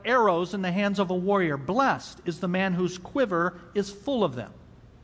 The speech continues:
So here, Solomon is describing in chapter six and verse three a man who is blessed beyond measure. And the next part of the verse identifies two afflictions that rob this man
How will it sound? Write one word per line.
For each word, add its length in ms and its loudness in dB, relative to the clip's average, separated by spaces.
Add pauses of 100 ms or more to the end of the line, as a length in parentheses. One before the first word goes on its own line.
(720)
So 220 0
here, 420 0
Solomon 500 0
is 120 -6
describing 600 0
in 120 -4
chapter 340 0
six 400 -8
and 100 -4
verse 280 -2
three 440 0 (720)
a 80 4
man 300 2
who 240 4
is 420 -2
blessed 400 0
beyond 300 0
measure. 340 0 (1500)
And 100 0
the 20 4
next 380 0
part 200 2
of 60 -4
the 80 -2
verse 300 -2
identifies 580 2
two 220 0
afflictions 920 -4
that 160 -6
rob 400 4
this 220 -2
man 440 0